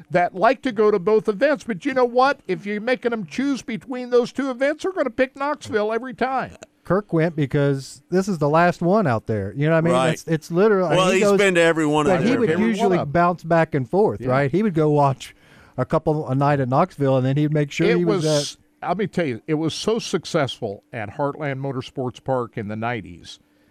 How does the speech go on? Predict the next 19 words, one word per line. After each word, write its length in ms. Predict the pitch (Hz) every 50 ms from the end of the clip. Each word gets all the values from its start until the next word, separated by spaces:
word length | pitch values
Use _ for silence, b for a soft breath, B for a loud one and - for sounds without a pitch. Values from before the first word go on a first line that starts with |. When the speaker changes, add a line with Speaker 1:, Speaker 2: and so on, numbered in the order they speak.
| b b b b b
Speaker 1:
that 240 | 117 117 120 - -
they 180 | 151 160 170 151
had 360 | 135 160 160 151 147 127 - -
Speaker 2:
Oh, 100 | 87 98
Speaker 1:
two 340 | 95 90 - 262 285 285 240
Speaker 2:
yeah. 60 | 185
Speaker 1:
events 420 | 175 123 151 143 135 120 - - -
a 60 | 127
year 360 | 113 110 120 117 117 123 139 139
from 320 | - - 147 127 120 127
nineteen 520 | 135 147 180 208 165 - - 180 190 180
ninety-three 800 | 165 170 165 165 165 160 151 - _ - 156 170 185 185 185 185
through 440 | 151 _ - 175 190 202 196 190 175 - -
to 140 | - 185 165 _ -
nineteen 420 | 151 165 175 151 - 170 170 170
ninety-seven. 640 | 165 156 156 147 147 135 - - 185 196 208 - - - _ _ _ b b b b b b b
That 180 | b 147 196 262
was 160 | 262 214 175 -
how, 280 | 185 190 185 180 147